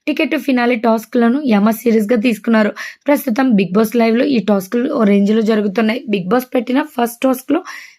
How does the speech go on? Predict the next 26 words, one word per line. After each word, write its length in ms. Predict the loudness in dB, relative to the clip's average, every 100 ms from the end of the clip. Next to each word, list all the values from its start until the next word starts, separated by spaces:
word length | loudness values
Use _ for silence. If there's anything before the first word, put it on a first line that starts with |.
| _ -6
అర్జున్ 280 | -2 0 2
విన్ 120 | 2 2
అయ్యాడు. 260 | 0 0 -2 -4
సెకండ్ 300 | -4 0 0
టాస్క్‌లో 280 | 0 -2 -4 0
పల్లవి 260 | 0 2 2
ప్రశాంత్ 300 | 0 0 0 2
గెలిచాడు. 360 | 2 0 -2 -4 -8 -16 -6
వరుసగా 340 | -4 -2 -2 0 2
రెండు 200 | 2 2 2
టాస్క్‌లో 400 | 0 0 -2 -2 -2
అతి 120 | -2 -2
తక్కువ 280 | 0 0 0
పాయింట్లు 280 | 0 0 0 0
సాధించిన 400 | 0 0 0 -2 0
శివాజీ 340 | 2 2 0 -2
శోభ 260 | 2 2 2 -4 -16 -8 -2
ఈ 20 | 0
ticket 240 | 0 0 0
to 40 | -2 -2
finale 320 | 0 0 0 -4 0 0
రేస్ 200 | 2 0
నుంచి 220 | 0 0 -2
పక్కకు 300 | -4 -4 -4 -2
తప్పుకున్నారు. 580 | -4 -2 2 2 2 -2 -8 -16 -6
ఇక 100 | -2